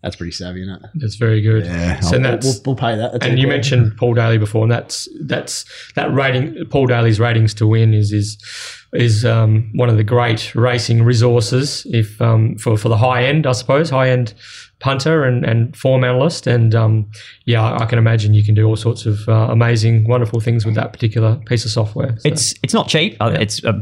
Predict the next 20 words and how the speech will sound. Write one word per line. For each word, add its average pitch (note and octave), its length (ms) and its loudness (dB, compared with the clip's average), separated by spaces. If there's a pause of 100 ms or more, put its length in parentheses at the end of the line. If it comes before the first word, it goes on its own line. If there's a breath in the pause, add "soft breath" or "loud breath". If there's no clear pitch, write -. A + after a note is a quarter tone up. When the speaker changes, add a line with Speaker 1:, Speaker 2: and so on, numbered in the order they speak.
(100)
Speaker 3:
approximately A#2 500 -2
five A2 320 -2
thousand G2+ 600 0
dollars G2 600 0 (100)
a F#2+ 80 0
year. G2 500 0 (200)
But - 220 -2
to - 60 -12
put A#2 140 2
it - 60 -2
in G2 100 -2
perspective, G2+ 540 -2
if F#2 140 -8
he G#2+ 120 0
made G2+ 220 2
it - 120 -6
twenty, F#2+ 400 0
I'd E2 140 -2
pay D2 200 -4
it D#2+ 80 -8